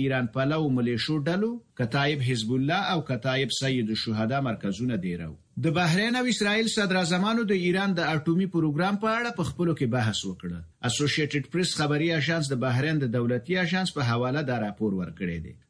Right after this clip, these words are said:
دا په داسې حال کې ده چې د راپورونو له مخې د امریکا متحده ایالاتو حکومت هڅه کوي چې په دوه زره پنځلسم کال کې د تهران او د نړۍ د پیاوړو هیوادونو ترمنځ لاسلیک شوې موافقه بیرته برحاله کړي. له دې وړاندې د خلیج هیوادونه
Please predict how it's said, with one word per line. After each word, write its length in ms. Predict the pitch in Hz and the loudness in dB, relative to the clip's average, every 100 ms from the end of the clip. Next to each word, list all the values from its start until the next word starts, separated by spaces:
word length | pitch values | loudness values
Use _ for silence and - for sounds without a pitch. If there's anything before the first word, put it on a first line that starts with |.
| 113 | -2
دا 120 | 143 | 0
په 100 | 147 151 | 0 0
داسې 200 | 156 151 | 0 2
حال 140 | 151 185 | 2 0
کې 80 | 180 156 | 0 0
ده 60 | 143 | 0
چې 60 | 127 | 0
د 120 | 127 | 0
راپورونو 500 | 123 113 131 135 180 208 | 0 0 0 0 0 0
له 80 | 220 | 0
مخې 160 | 220 202 | 0 0
د 80 | 175 | 2
امریکا 320 | 147 143 160 147 | 0 0 0 0
متحده 460 | 135 131 160 175 156 | 0 0 2 2 2
ایالاتو 520 | 143 127 123 113 110 | 2 0 -2 -2 0
حکومت 440 | 110 101 107 110 - _ 143 | 0 0 0 0 -4 _ -2
هڅه 200 | 165 175 151 | 0 0 0
کوي 200 | 139 120 | 0 0
چې 60 | 120 | -2
په 60 | 113 113 | -2 0
دوه 140 | 139 131 | 0 0
زره 180 | 120 120 | -2 0
پنځلسم 640 | 113 110 117 113 147 147 147 | 0 0 -2 -2 -2 -2 -2
کال 120 | 165 | -2
کې 80 | 190 185 | 0 -2
د 160 | 165 | 0
تهران 480 | 123 110 135 196 220 - - | 0 2 2 0 -2 -6 -2
او 100 | 127 | 0
د 180 | 123 127 | 2 2
نړۍ 220 | 131 160 143 | 2 0 -2
د 120 | 127 131 | -2 0
پیاوړو 380 | 127 147 190 185 165 | 0 2 2 2 2
هیوادونو 480 | 147 135 143 139 113 | 2 0 0 0 0
ترمنځ 260 | 120 131 113 113 | 0 0 0 -2
لاسلیک 440 | 107 - 107 - | -2 -4 -4 -4
شوې 220 | - 160 175 185 | -2 0 0 0
موافقه 460 | 190 190 185 147 | -2 -2 -4 -2
بیرته 300 | 127 104 95 | -2 -2 -4
برحاله 360 | 92 87 90 82 78 | -4 -4 -4 -4 -8
کړي. 160 | - - - - - - | -14 -16 -18 -20 -18 -4
له 80 | 113 110 | 0 2
دې 80 | 147 | 2
وړاندې 340 | 147 175 180 143 | 2 2 0 -2
د 60 | 123 | -2
خلیج 280 | 127 151 131 | 0 0 0
هیوادونه 560 | 127 120 117 123 180 | 0 0 -2 -2 -2